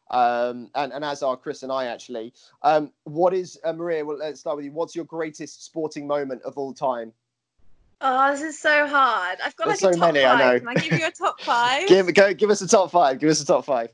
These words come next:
Speaker 2: Okay, so I would definitely say, um, as a hockey player, seeing the G B women's team win an Olympic gold medal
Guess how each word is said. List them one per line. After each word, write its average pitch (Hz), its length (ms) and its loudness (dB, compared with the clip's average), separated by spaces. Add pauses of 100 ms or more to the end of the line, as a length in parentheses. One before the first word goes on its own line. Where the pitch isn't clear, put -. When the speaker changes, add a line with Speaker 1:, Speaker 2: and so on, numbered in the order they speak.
(380)
Speaker 2:
Okay, 214 460 -6
so - 260 -8 (460)
I 240 80 -12
would 233 160 -6
definitely 240 580 -6
say, 214 800 -2 (180)
um, 196 600 -4 (380)
as 240 120 -2
a 220 40 -6
hockey 233 260 -10
player, 202 440 -2 (200)
seeing 196 600 -10
the 180 420 -2
G 208 180 -6
B 196 140 -10
women's 190 420 -8
team 180 560 -8
win 185 460 -2 (200)
an 185 200 0
Olympic 196 320 -2
gold 180 200 0
medal 180 440 -2